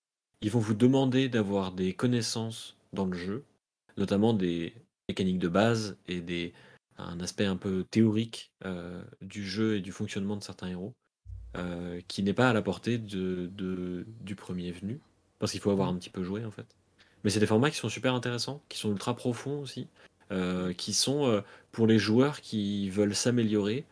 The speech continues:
Speaker 1: aussi, euh, c'est le genre de format où tu t'améliores beaucoup. Parce que du coup, tu réfléchis à beaucoup plus de choses, tu réfléchis beaucoup plus à ta façon de jouer au tour par tour et sur le truc là.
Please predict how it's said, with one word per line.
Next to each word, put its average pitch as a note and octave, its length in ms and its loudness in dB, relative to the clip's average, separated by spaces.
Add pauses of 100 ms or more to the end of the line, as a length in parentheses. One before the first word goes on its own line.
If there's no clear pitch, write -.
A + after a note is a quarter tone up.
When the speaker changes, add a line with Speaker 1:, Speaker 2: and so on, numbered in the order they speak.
(280)
Speaker 1:
aussi, A2+ 380 -4 (400)
euh, F2+ 720 -4 (440)
c'est F#2+ 640 2
le G2+ 180 2
genre B2 380 2
de G#2 180 -2
format G2+ 400 -2
où B2 80 -2
tu - 140 -12
t'améliores G2 420 0
beaucoup. A#2 400 -4 (540)
Parce - 120 -2
que - 80 -4
du G2+ 120 -2
coup, D3+ 280 2 (1200)
tu - 100 0
réfléchis G#2+ 320 4
à G#2+ 40 6
beaucoup G#2 200 -2
plus G2 180 -4
de G2 60 0
choses, C3 480 -4 (640)
tu - 100 2
réfléchis A2+ 360 2
beaucoup B2 220 0
plus C3 280 0
à A2+ 40 4
ta G#2+ 120 -2
façon G#2+ 300 -2
de G2+ 60 -4
jouer G2+ 240 0
au G2+ 100 0
tour F#2 140 -8
par F2+ 200 -8
tour A2+ 400 -10 (420)
et F#2 120 0
sur F#2+ 200 -4
le F#2 80 -4
truc F#2+ 220 -8
là. G2+ 200 -8